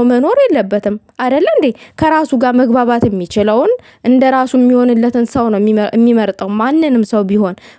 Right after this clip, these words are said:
ሁል ጊዜ የሚያስከፋውን፣ የሚያስጨንቀውን፣ የሚያስደብረውን ሰው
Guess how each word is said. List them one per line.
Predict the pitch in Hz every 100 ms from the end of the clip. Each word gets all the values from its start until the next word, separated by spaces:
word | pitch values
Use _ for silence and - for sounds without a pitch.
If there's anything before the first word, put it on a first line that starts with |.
| -
ሁል | 339 427
ጊዜ | 277 233
የሚያስከፋውን፣ | 240 226 233 233 - 233 - 220 220
የሚያስጨንቀውን፣ | 226 226 226 - 233 226 226 226 220 - - _
የሚያስደብረውን | 254 277 285 233 262 214 254 240 240
ሰው | 233 427